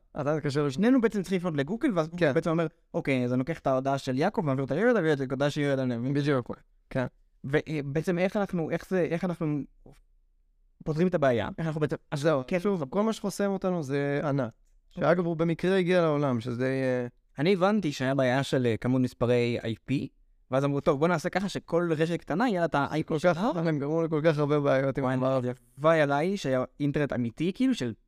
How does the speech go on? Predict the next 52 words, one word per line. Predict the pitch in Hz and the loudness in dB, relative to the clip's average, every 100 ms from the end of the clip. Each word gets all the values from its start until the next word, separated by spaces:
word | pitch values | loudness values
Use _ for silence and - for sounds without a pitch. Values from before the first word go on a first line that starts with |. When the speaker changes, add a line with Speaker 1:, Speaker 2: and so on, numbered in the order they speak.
| _ - | _ -4
Speaker 2:
כל | 214 | 0
מכשיר | 196 - 214 | 0 2 2
לכל | 151 135 | 2 2
מכשיר. | 131 117 - 87 - | 0 -2 -10 -10 -10
תקשיב, | - 202 147 | -6 -2 0
זה | 120 | 0
יכול, | - 156 | -2 -6
זה | 143 139 | -4 -2
נראה | 143 160 | 0 0
לי | 202 233 185 | 2 0 0
Speaker 1:
אני | 139 | -2
חושב | 202 | -4
שאם | 196 196 | 0 2
לא | 196 | 4
היה | 196 185 | 4 4
נאט, | 170 208 233 | 4 2 2
היינו | 156 156 | 0 -2
כבר | 147 123 | -4 -6
Speaker 2:
אתה | 147 | -4
מכיר, | 185 233 107 - | 0 0 0 -6
אתה | 135 | -4
מכיר | 180 | -2
את | 208 | -2
התמונות | - 139 156 | 0 0 2
האלה | 170 | 0
שאתה | 147 117 | 0 -2
כאילו, | - 120 113 - | -4 -4 -4 -2
"אם | 226 214 | 0 2
זה | 147 180 | 2 2
לא | 165 151 | 2 2
היה, | 131 165 233 277 - | 2 2 4 4 2
אז | 143 | 0
עכשיו | 135 - 151 | 0 0 0
היינו | 156 151 | 0 0
נראים | 143 143 | 0 0
ככה", | 135 165 196 | -2 -2 0
ואז | 131 127 | 0 0
Speaker 1:
כן. | - 165 - | 0 -2 -4
Speaker 2:
תמונה | - 135 139 | -4 -2 0
כזו | 131 | 0
של | 123 120 117 | 0 -2 0
גן | 131 127 | 0 2
עדן | 131 143 143 | 2 2 0
כזה | 139 131 123 120 110 | 0 0 0 0 0
עתידי | 113 131 135 151 | 0 0 0 0
של | 135 | 0
מכוניות | 123 131 135 | 0 0 0
עפות. | 123 117 185 - - | -2 0 0 0 -4
Speaker 1:
לגמרי. | 147 131 127 131 123 | -2 0 2 2 0
Speaker 2:
אותו | 123 139 | -2 0
דבר, | 123 104 | 0 0
בדיוק. | 135 151 113 - | -2 -2 -2 -4